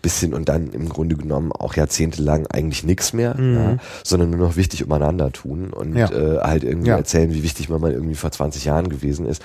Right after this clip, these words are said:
Speaker 2: Mhm.
Speaker 1: und dass man halt irgendwie das Vaterland gerettet habe vor dem bösen Catilina,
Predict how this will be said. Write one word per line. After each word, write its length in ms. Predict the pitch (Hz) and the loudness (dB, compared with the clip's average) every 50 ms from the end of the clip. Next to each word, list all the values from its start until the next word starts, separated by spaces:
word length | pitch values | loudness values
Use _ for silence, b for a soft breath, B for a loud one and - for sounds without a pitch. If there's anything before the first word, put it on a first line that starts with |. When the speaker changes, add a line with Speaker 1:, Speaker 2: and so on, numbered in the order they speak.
| B B B | B B B
Speaker 2:
Mhm. 300 | 123 123 113 104 101 107 | 0 2 2 2 2 4
Speaker 1:
und 60 | - | 4
dass 200 | 82 82 78 82 | 4 4 2 2
man 200 | 87 85 78 76 | 0 2 2 2
halt 220 | 73 71 76 73 | 2 2 0 0
irgendwie 300 | 65 62 73 82 80 73 | 2 0 0 0 0 0
das 100 | 69 73 | 0 0
Vaterland 440 | - 82 101 104 85 76 71 69 69 | 2 2 4 4 4 4 2 0 -2
gerettet 460 | - - - - - - - - - | -6 -4 -2 -2 -4 -4 -6 -8 -8
habe 280 | - - - - - 76 | -6 -4 -4 -4 -4 -6
vor 180 | - - 76 73 | -2 0 0 0
dem 160 | 71 73 71 | 0 0 -2
bösen 240 | - 78 78 82 78 | 0 -2 -2 -2 -2
Catilina, 640 | 69 78 76 71 69 64 71 76 85 90 98 101 | -4 -4 -6 -6 -6 -4 -2 0 0 0 0 -2